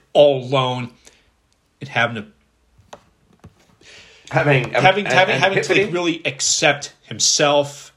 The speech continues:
Speaker 1: And
Speaker 2: So it's like, it ends up in a positive note or a negative
Speaker 1: It ends on a
Speaker 2: note?
Speaker 1: positive note.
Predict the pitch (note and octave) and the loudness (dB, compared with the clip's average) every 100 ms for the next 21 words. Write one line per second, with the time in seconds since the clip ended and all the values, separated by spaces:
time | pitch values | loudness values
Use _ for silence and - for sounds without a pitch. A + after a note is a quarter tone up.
0 | - C3 A2+ G#2+ G#2+ - _ _ - D3+ | -8 -8 -6 -10 -12 -16 _ _ -4 -2
1 | D3+ C#3 B2 C3+ D3 C3+ G#2 G2+ A#2+ B2+ | -2 -2 0 2 0 0 -4 -6 2 2
2 | D3 D3+ D3+ F3 D#3+ G#2 A2 G3 G3+ G3 | 2 0 -2 -2 -2 -2 2 4 2 -2
3 | C#3+ D3+ C3 A2 G#2+ G#2 | 0 2 0 -2 -8 -10